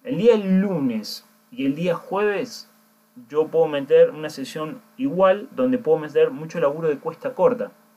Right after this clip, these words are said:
Entonces tengo una separación de setenta y dos horas en esos trabajos de velocidad y de cuesta que me permiten, eh, recuperar ligamento y tendones y del impacto.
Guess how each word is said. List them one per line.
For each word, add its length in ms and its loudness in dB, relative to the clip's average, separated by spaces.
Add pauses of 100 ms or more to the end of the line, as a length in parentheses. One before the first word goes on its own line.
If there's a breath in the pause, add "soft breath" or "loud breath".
(120)
Entonces 320 -14
tengo 220 -6
una 120 -4
separación 540 -4
de 60 -12
setenta 440 -6
y 40 -2
dos 180 -4
horas 240 -4
en 60 -8
esos 180 -12
trabajos 360 -8
de 80 -4
velocidad 400 -6
y 60 0
de 120 -4
cuesta 560 -8 (480 soft breath)
que 100 -16
me 120 0
permiten, 960 -2
eh, 480 -2
recuperar 520 -2
ligamento 440 0
y 60 -4
tendones 640 -8 (360)
y 100 -12
del 140 -6
impacto. 520 -10